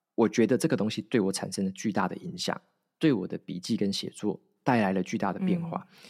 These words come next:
Speaker 1: 所以我亲自的去实践它，然后我常常的在跟大家分享，诶，我怎么做它的，它对我带来哪些好处，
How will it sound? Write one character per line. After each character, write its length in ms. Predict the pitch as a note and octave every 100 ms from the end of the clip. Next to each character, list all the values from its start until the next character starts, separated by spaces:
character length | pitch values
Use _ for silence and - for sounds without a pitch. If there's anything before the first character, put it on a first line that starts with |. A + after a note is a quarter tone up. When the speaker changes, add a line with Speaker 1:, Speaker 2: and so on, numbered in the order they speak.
| -
Speaker 1:
所 120 | C#3
以 20 |
我 80 | A#2
亲 240 | - A#2+
自 160 | B2+ B2
的 80 | F#2
去 140 | F#2
实 220 | G2+ -
践 240 | F2+ A2+ F#2
它， 280 | - F2+ F#2+ - - -
然 120 | F2
后 60 | A#2
我 80 | F#2
常 180 | -
常 140 | G2 F#2+
的 80 | G2
在 60 |
跟 120 | F#2+ F#2+
大 120 | F#2
家 120 | F2+
分 220 | F2+ F#2
享， 180 | F#2+ - -
诶， 120 | B2 C3
我 100 | A2+
怎 100 | -
么 80 | -
做 180 | - G#2
它 220 | - F#2
的， 160 | - - _ _ -
它 120 | G#2+
对 140 | -
我 80 | F#2+
带 120 | F#2+ F#2
来 100 | F2+
哪 80 |
些 100 | - F#2+
好 120 | -
处， 260 | - G#2